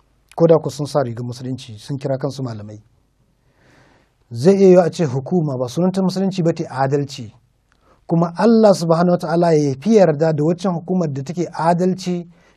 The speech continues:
fiye da wannan hukumar da ta kira kanta sunanta hukumar musulunci kuma take zalunci.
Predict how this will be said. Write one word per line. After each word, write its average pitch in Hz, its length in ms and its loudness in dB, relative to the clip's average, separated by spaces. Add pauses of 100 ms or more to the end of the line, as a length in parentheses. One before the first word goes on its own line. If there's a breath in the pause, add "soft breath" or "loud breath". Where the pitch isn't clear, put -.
(120)
fiye 160 160 2
da 196 100 6
wannan 196 220 2
hukumar 160 300 -2
da 139 60 -10
ta 147 60 -10
kira 156 220 0
kanta 151 300 -4
sunanta 156 360 -6
hukumar 135 280 -4
musulunci 143 480 -6
kuma 135 160 -8
take 139 220 -10
zalunci. 120 480 -8